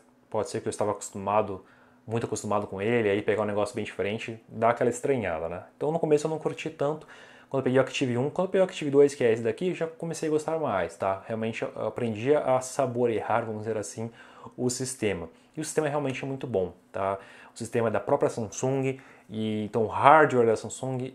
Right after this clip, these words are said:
o processador aqui, se não me falha a memória, é da própria Samsung. Então assim, você tem um conjunto, tudo da mesma marca.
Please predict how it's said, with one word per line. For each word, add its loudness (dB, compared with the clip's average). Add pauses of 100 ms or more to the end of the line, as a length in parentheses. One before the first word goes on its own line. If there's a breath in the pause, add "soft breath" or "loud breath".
(160)
o -10
processador 0
aqui, -8 (220 soft breath)
se -6
não 0
me 0
falha 2
a -4
memória, 0
é 8
da 2
própria 0
Samsung. -8
Então -8
assim, -8
você -6
tem -6
um -4
conjunto, -2 (720 loud breath)
tudo -2
da 4
mesma 2
marca. 2